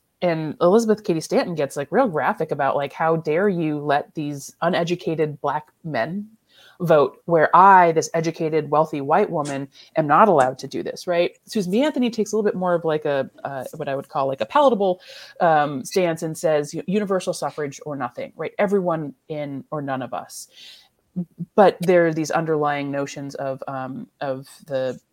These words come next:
sort of racism in, you know, and, and that continues throughout, right? That w-, these,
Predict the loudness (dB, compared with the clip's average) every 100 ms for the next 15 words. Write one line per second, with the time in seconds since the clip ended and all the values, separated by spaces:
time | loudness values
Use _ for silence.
0 | _ -18 -8 -6 -4 -4 -4 -6 -6 -10
1 | -12 -10 -10 -12 -12 -12 -8 0 0 2
2 | 2 4 4 2 0 -4 -2 -2 -2 -4
3 | -4 -2 0 -2 -4 -4 -2 -2 -2 -4
4 | -8 -20 -20 _ -12 -6 -4 0 0 -2